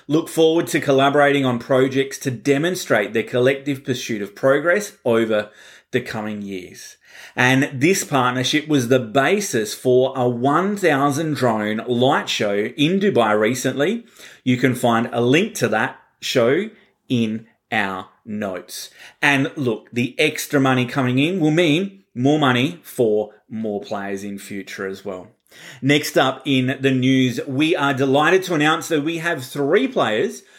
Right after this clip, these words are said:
who have been shortlisted for the fifa World Player of the Year awards. In the women's category, we have both Caitlin Ford and Amanda Illerstedt. Last season, Caitlin scored eleven goals in thirty-one appearances across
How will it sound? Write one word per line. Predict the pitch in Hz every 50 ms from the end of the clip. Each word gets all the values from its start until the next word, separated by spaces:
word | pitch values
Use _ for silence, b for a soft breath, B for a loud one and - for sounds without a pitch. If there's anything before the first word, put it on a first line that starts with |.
| b b b b
who | 151 143 131
have | 123 143 147 147 143
been | 190 202 220
shortlisted | - - - 135 117 120 113 123 123 123 - - 127 123 -
for | - - 135 123 127 135
the | 127 127 120
fifa | - - - 214 240 247 214 - - 107 104 117 117
World | 117 131 127 131 165 175 175
Player | - - 117 110 110 117 139
of | 151 160 147 143 147
the | 175 135
Year | 110 101 98 101
awards. | 107 117 135 180 214 190 - - - - - _ _ b b b b b b b b b b _ -
In | 180 185
the | 190 185
women's | 185 208 214 254 247 - -
category, | - 139 110 101 98 95 95 - - _ _ b b b b b b
we | 135 135 135
have | 147 156 135 113
both | - 143 139 127 127 -
Caitlin | - - 143 143 175 190 190 214 226 -
Ford | - 139 120 110 107 110 113 -
and | - 139 127 123 120 131 - -
Amanda | 143 131 120 117 110 107 107 107 110 117
Illerstedt. | - 143 123 117 117 117 - - 107 98 92 - _ _ _ _ _ B B B B B B B
Last | 127 135 135 139 151 160 - -
season, | 147 131 123 117 120 127 127 127
Caitlin | 127 127 131 135 139 131 139 131 131 127
scored | 127 - - 123 117 120 120 -
eleven | 135 131 131 127 135 139 156 160 202 202 185
goals | 147 123 113 110 113 117 120 117
in | 139 - 147 131 123 117
thirty-one | - - - 135 131 135 151 165 165 165 170
appearances | 185 - - 135 120 113 113 117 117 - 120 107
across | 117 117 - - 123 120 - -